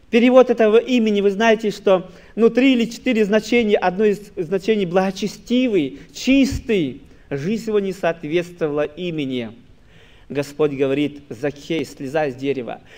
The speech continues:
Мне надобно быть в доме». Опять, друзья, наша жизнь начинается из дома.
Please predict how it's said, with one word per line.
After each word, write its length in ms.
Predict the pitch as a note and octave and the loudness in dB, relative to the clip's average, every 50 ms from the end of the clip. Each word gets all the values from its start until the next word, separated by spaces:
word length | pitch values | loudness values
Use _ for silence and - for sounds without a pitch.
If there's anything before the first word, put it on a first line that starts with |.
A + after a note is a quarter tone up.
| - - | -18 -8
Мне 320 | - F3+ G3+ A#3 C4+ D#4 D#4 | -2 2 4 4 4 6 6
надобно 580 | C#4 C#4 E4 F#4 C4+ C#4 E4+ E4 F4 D#4 E4 | 6 8 8 8 8 8 6 6 6 2 2
быть 200 | D4+ C4 D#4+ C#4 | 2 2 2 0
в 100 | A#3 G3+ | 0 -2
доме». 420 | F#3 D#3+ D3+ C#4 D#4 D#4+ C#4 B3+ C4 | -4 0 2 2 2 2 4 2 2
Опять, 300 | C4+ C4 D#4 F4 F4 B3 | 2 2 0 0 0 0
друзья, 520 | D4 C#4 C#4 A3+ A3 C4 C4 B3 G#3+ - - - - - | 0 -2 -2 0 4 4 4 4 4 0 -4 -14 -14 -4
наша 420 | - F#3+ G3+ C#4+ C#4 - - C#4+ C4+ | 0 2 2 2 2 2 2 2 2
жизнь 320 | F#3+ G3 D#4 E4 C#4 A3+ | 2 2 2 2 2 0
начинается 640 | C#4 C#4+ - - C4+ C#4+ D4 D4 C#4 - - C#4+ C#4+ | -4 -4 -4 -4 -2 0 0 0 0 2 2 2 2
из 260 | C#4+ C#4+ C#4+ C#4 A#3+ | 2 0 -2 -4 -4
дома. 760 | G#3+ - G3 F3+ C#4+ D#4 D#4 D4+ C#4 B3 A3+ G3 D3+ C3 B2 | -4 -6 -2 0 2 2 2 2 2 2 2 2 2 0 -2